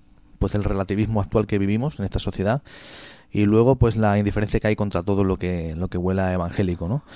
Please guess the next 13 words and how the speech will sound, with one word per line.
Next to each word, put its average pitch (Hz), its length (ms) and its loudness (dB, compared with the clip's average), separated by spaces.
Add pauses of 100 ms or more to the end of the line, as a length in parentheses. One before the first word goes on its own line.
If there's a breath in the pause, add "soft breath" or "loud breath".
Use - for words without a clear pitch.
(400 loud breath)
Entonces 110 340 2
nosotros, 113 540 0
a 104 60 0
través 98 240 2
de 110 60 4
nuestra 104 220 4
oración, 110 360 4
nos 98 160 0
unimos, 113 420 4 (840 loud breath)
eh, 98 640 -2
para 95 380 4
luchar 110 640 0 (360)
eh, 92 640 -2